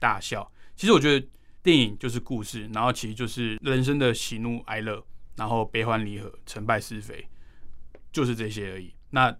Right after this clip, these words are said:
你说真的会教育你什么吗？不见得。但是你说它是不是陪伴你人生每个阶段？我觉得是有的。甚至有些电影作品在你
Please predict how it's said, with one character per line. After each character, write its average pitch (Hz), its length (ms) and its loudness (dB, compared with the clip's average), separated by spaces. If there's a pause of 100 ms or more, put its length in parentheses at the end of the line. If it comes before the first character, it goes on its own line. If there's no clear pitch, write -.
(260)
你 127 80 -6
说 139 120 2
真 185 140 4
的 160 100 8
会 147 280 8
教 147 260 4
育 147 60 6
你 131 100 6
什 117 140 -2
么 104 120 -8
吗？ 107 320 -6
不 127 140 -6
见 135 240 0
得。 95 180 -12 (480)
但 151 160 0
是 143 240 2
你 113 140 -2
说 135 580 0
它 139 200 4
是 135 100 -2
不 127 80 0
是 127 80 0
陪 117 180 -6
伴 127 160 4
你 104 140 -4
人 104 240 -6
生 110 340 -4 (340)
每 113 160 -6
个 107 140 -4
阶 107 160 -8
段？ 104 220 -6
我 107 100 -8
觉 117 100 -2
得 117 60 -2
是 110 160 -6
有 104 160 -10
的。 65 80 -16 (240)
甚 - 160 -6
至 143 100 2
有 117 80 0
些 117 140 0
电 123 180 -2
影 104 140 -4
作 123 160 -2
品 104 240 -8
在 117 160 -2
你 104 220 -10